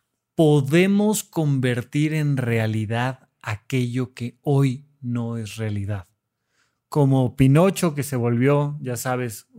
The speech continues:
eh, un niño de verdad, pues de la misma manera nosotros nos podemos volver un niño de verdad, un científico de verdad, un deportista de verdad, un algo de verdad.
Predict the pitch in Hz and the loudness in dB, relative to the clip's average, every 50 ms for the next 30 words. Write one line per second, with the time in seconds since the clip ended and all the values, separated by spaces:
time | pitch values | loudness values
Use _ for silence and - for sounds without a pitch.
0 | 131 127 127 131 - 147 143 - 170 156 143 147 147 147 147 147 143 127 127 120 | -8 -6 -6 -6 -8 -10 -10 -6 -2 0 2 4 4 4 4 4 2 2 2 0
1 | 120 117 110 101 120 127 156 185 - _ _ _ _ _ _ _ _ _ _ _ | 0 -2 -2 0 0 0 -2 -2 -4 _ _ _ _ _ _ _ _ _ _ _
2 | - - 156 147 143 151 147 135 135 147 160 165 165 180 170 165 156 147 147 147 | -2 0 2 2 4 2 2 2 2 0 0 0 -2 -2 -4 -2 -2 -2 -2 -2
3 | 151 151 151 147 139 131 131 147 143 147 151 147 147 139 - - 135 127 127 131 | -2 -2 -4 -6 -6 -6 -6 -8 -6 -6 -4 -4 -4 -4 -4 -4 -4 -2 -2 -2
4 | 139 123 123 123 120 110 120 131 131 131 139 - _ _ _ _ _ _ _ _ | -2 -2 -2 -2 0 2 2 2 2 0 0 -6 _ _ _ _ _ _ _ _
5 | _ _ _ _ _ - 175 156 151 156 151 147 147 147 139 135 127 123 120 113 | _ _ _ _ _ -6 -2 0 2 2 2 2 2 2 2 2 2 2 2 2
6 | 113 117 120 123 127 123 127 - _ _ _ - 151 143 143 139 - 147 147 131 | 2 2 2 2 0 -2 -4 -12 _ _ _ -6 -4 -2 -2 -2 0 0 0 0
7 | 127 120 - 139 131 127 135 131 - 127 123 117 113 113 110 104 117 117 120 120 | 0 0 0 -2 -4 -4 -6 -6 -4 -2 -2 0 0 -2 -2 0 0 0 0 -2
8 | _ _ _ _ - 147 143 147 143 139 147 143 131 120 110 107 - - 127 123 | _ _ _ _ -6 -4 -2 -2 -2 -2 -6 -6 -8 -8 -8 -8 -4 -4 -4 -4
9 | - - - 123 117 113 110 107 107 107 113 117 120 117 - _ _ - 160 151 | -4 -6 -4 -2 -2 0 0 -2 -2 0 0 -2 -2 -2 -6 _ _ -10 -8 -8
10 | 151 147 147 147 175 180 190 214 233 240 240 233 208 202 214 214 214 208 202 202 | -8 -10 -12 -6 -2 0 0 2 2 2 2 0 2 2 4 4 4 4 2 2
11 | 190 185 180 170 160 170 160 - _ | 2 2 0 -2 -2 -6 -8 -8 _